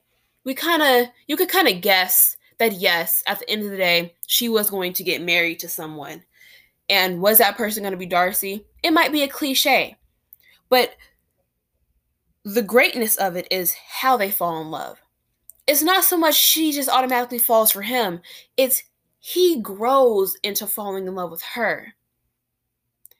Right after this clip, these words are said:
They've been in front of each other this whole time. They're seeing each other. They're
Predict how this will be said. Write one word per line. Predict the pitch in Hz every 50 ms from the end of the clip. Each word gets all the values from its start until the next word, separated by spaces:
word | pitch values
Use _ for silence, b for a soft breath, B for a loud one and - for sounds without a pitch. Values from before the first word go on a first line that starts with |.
| b b _ _ _ _ _ _ _ _ _ _ _ _ _ _ _ _
They've | 214 285 370 381 381
been | - 339 311
in | 294
front | - - 302 311
of | 302 294
each | 233 247 233 -
other | 240 214 202 190 185 190 202 - _ _ _ _ _ _ -
this | 233 226 226 -
whole | - - 226 190 185
time. | - - - 262 226 135 - - - _ _ _ _ _ _ _ _ _ _ _ _ _ _ _ _ _ _ _ _ _ _ _ _ _ _ -
They're | 220 226 226
seeing | - - 269 254 247
each | 247 -
other. | 196 170
They're | 165 202 196 190